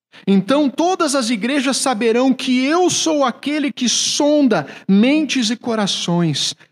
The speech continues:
e retribuirei a cada um de vocês de acordo com as suas obras. Deus conhece a nossa mente e o nosso coração.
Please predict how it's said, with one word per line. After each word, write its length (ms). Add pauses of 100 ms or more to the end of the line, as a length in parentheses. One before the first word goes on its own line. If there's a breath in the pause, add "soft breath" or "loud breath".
(240 loud breath)
e 80
retribuirei 1040
a 40
cada 380
um 240
de 120
vocês 580
de 120
acordo 560
com 200
as 100
suas 480
obras. 640 (580)
Deus 380
conhece 600
a 80
nossa 360
mente 420
e 60
o 60
nosso 340
coração. 640